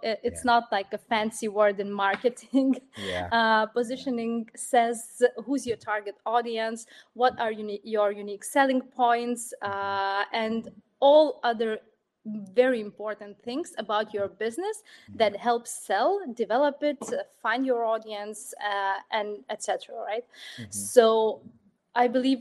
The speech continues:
Speaker 1: it's very important, because if you don't know who you are or what you are, uh, and if you're un-, unable to tell that, uh,
Speaker 2: Mm-hmm.
Speaker 1: so I don't believe that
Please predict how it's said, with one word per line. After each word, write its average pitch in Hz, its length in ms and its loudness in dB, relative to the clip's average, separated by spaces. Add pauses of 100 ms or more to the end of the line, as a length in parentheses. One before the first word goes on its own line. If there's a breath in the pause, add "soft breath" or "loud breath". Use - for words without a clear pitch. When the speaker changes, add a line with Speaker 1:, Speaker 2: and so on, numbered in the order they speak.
Speaker 1:
it's - 380 -8
very 262 360 4
important, 247 520 -2
because 226 480 -2
if 254 180 -6
you 262 160 0
don't 247 240 0
know 220 220 0
who 247 180 0
you 233 180 0
are 185 300 2
or 240 160 4
what 196 380 0
you 214 100 -2
are, 240 320 4 (340 loud breath)
uh, 214 380 0
and 226 240 2
if 247 220 -6
you're 240 320 6
un-, 247 260 2
unable 254 480 6 (100)
to 214 60 -14 (160)
tell 202 220 4
that, 240 480 0 (120)
uh, 220 100 -6
Speaker 2:
Mm-hmm. 214 440 -2
Speaker 1:
so 233 720 0 (400)
I 247 60 2
don't 240 440 2
believe 208 360 -6
that 202 160 -2